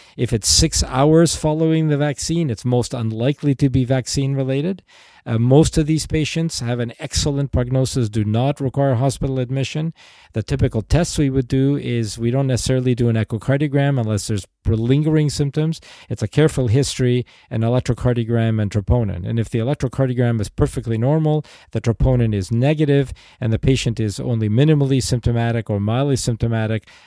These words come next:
I would just ha-, make sure that they get followed up, but they don't necessarily need hospital admissions. In many situations, because of concern on the part of the doctors, the patients get admitted, and the vast majority recover within two or three days.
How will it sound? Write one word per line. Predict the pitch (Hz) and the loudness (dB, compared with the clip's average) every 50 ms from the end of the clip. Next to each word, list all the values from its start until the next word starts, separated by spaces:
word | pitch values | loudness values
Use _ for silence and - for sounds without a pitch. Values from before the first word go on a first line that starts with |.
| - - | -20 -10
I | - 117 113 | -4 -2 0
would | 110 113 113 | 0 0 -2
just | 113 - - - | -2 -6 -6 -6
ha-, | 127 139 - 147 | -8 -6 -6 -4
make | 135 120 113 - | -2 -2 -2 -2
sure | - 117 113 | -2 -2 -2
that | 104 107 98 | -2 -2 -4
they | - 110 | -4 -4
get | 98 104 95 - | -4 -4 -6 -6
followed | - - 135 123 117 113 107 110 | -6 -4 -2 -2 0 0 0 0
up, | 127 131 110 - - | 0 -2 -2 -2 -4
but | 113 104 - | -4 -2 0
they | 113 110 | 0 0
don't | 113 113 113 110 | 0 0 -2 0
necessarily | 110 101 - - 104 - - 117 113 113 113 107 104 107 107 | -2 -2 -2 -4 -4 -4 -2 -2 0 0 0 0 -2 -2 -2
need | 101 104 104 - | -2 -2 -4 -2
hospital | - 107 107 98 - - 104 98 98 | -2 -2 -2 -2 -2 -4 -4 -4 -4
admissions. | 95 92 95 92 90 - - 104 - - - - - - - - - - - | -6 -4 -6 -8 -8 -8 -10 -14 -14 -16 -18 -20 -20 -20 -20 -20 -16 -8 -4
In | 127 117 117 | 0 2 4
many | 123 135 143 147 135 | 4 4 4 4 4
situations, | - - 135 - - 131 120 120 113 - - 123 120 110 - | 2 2 0 2 2 2 2 2 2 0 0 -2 -2 -2 -2
because | - 120 101 - 113 104 - | -4 -4 -4 -2 -4 -4 -4
of | 107 90 - | -6 -6 -6
concern | - 107 - - - - 135 135 131 123 | -6 -6 -4 -4 -4 -2 0 0 0 0
on | 113 107 | 0 -2
the | 104 95 | -2 -2
part | - 113 110 107 | -2 -2 0 -2
of | 98 98 | -2 -4
the | 101 | -4
doctors, | 101 123 131 131 - - 127 120 104 98 | -2 -2 -2 -2 -2 -4 -4 -4 -4 -4
the | 107 | -4
patients | 98 - 113 98 - 110 104 - | -2 -2 -4 -4 -4 -8 -8 -6
get | - 107 101 | -6 -4 -4
admitted, | 95 92 110 127 151 156 180 175 160 - - - - - - | -4 -2 -2 -2 0 0 -2 -2 -4 -8 -18 -20 -20 -14 -6
and | - 113 110 | -4 -2 -2
the | 107 | -2
vast | 95 101 123 131 147 151 - - - | 0 0 0 2 2 2 0 0 0
majority | 139 120 107 - 127 117 113 113 107 110 110 104 101 | 0 0 0 2 2 4 4 2 2 2 0 0 0
recover | 107 104 - - 131 127 120 120 | -2 -2 -2 -2 -2 0 0 0
within | 113 107 110 98 - 110 104 | 0 0 -2 -2 -2 -4 -4
two | - - 127 | -2 -2 0
or | 113 107 | 0 0
three | - - 117 107 98 | -2 -2 -4 -4 -4
days. | 110 117 135 156 175 175 - - | -2 -2 0 0 0 -2 -4 -6